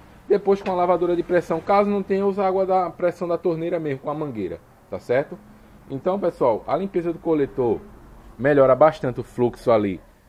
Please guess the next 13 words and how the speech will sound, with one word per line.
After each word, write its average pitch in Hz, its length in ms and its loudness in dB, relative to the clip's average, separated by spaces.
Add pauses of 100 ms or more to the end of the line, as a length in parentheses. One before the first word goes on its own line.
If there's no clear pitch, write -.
(360)
de 92 140 -8
passagem 101 560 0
dos, 90 640 -6 (440)
dos, 90 220 -18
do 101 200 0
ar, 113 260 2 (180)
né? 127 200 -8 (400)
Que 101 80 -12
vem 101 180 -6
pra 92 440 -4
admissão, 104 680 -10 (720)
tá - 80 -18
certo? 113 400 -6